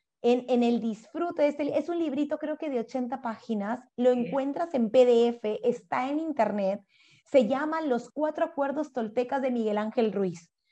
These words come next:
Speaker 1: Y, y para cerrar, si es que te interesa la información y te motiva a leerlo, es maravilloso porque la cultura tolteca es una cultura que se desarrolló después de los
Speaker 2: Sí.
Speaker 1: olmecas y antes de los aztecas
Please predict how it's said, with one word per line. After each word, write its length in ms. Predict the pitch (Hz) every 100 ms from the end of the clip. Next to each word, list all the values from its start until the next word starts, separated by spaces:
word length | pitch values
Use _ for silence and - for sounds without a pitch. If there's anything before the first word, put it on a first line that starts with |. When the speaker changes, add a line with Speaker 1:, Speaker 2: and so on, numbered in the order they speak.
| _ _ _ _ _ _
Speaker 1:
Y, 160 | 302 294
y 100 | 302
para 260 | 277 247 233
cerrar, 640 | 247 226 247 277 320 359 -
si 100 | 285
es 120 | 285
que 100 | 330
te 80 | 302
interesa 440 | 240 226 233 311
la 80 | 302
información 840 | 285 254 220 202 - 240 269 - -
y 120 | 247
te 120 | 254
motiva 640 | 208 208 285 349 285 208
a 200 | 233 -
leerlo, 640 | 214 220 254 285 254 240 285 _ _ -
es 140 | 285 294
maravilloso 560 | 359 320 240 311 320
porque 180 | 254 226
la 140 | 214
cultura 320 | 226 214 311 339
tolteca 440 | 285 262 370 269
es 120 | 240
una 180 | 262 285
cultura 580 | 254 240 370 339 302 311
que 100 | 285
se 120 | 247
desarrolló 520 | 214 214 202 208 247
después 340 | 233 196 294 294
de 80 | 302
los 140 | 233
Speaker 2:
Sí. 60 | 226
Speaker 1:
olmecas 500 | 247 349 349 233 233
y 120 | 254
antes 260 | 269 311 349
de 80 | 330
los 140 | 247
aztecas 560 | 214 - 302 - 202